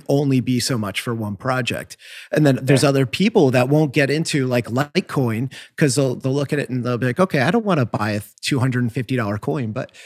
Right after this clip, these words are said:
Speaker 1: realistically is, like, what is the market cap? So that's the, the, the thing that a lot of people have a hard time understanding in this space
Speaker 2: Yeah.
Speaker 1: is that just because one, and, like, that's why all these shit coins took off is, you know, you would,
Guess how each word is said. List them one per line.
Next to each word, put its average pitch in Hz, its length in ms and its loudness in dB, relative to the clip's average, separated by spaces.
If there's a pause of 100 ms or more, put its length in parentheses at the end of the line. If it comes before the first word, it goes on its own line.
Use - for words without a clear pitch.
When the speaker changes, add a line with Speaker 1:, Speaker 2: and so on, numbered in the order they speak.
(220)
Speaker 1:
realistically 151 720 4
is, 113 160 -2
like, 107 140 -6
what 131 240 0
is 135 160 2
the 131 100 0
market 127 540 -2
cap? 82 340 -8
So - 160 -4
that's 147 300 -6
the, 151 180 -2
the, 131 200 -6
the 127 200 -6
thing 131 300 -6
that 123 160 -6
a - 60 -10
lot 117 200 -6
of 113 80 -6
people 117 240 -8
have 110 140 -6
a 107 60 -8
hard 110 280 -8
time 107 240 -8
understanding 104 800 -4 (340)
in 120 140 4
this 113 160 4
space 98 220 0
Speaker 2:
Yeah. 92 180 2
Speaker 1:
is 107 160 -2
that 120 260 4 (240)
just 151 220 4
because 139 300 4
one, 147 320 4
and, 143 340 4
like, 120 180 2
that's 151 280 0
why 135 160 6
all 127 120 6
these 120 180 4
shit - 260 2
coins 101 420 0
took - 240 0
off 143 460 2 (400)
is, 120 400 2 (120)
you 147 140 2
know, 123 140 4
you 117 260 4
would, 131 220 2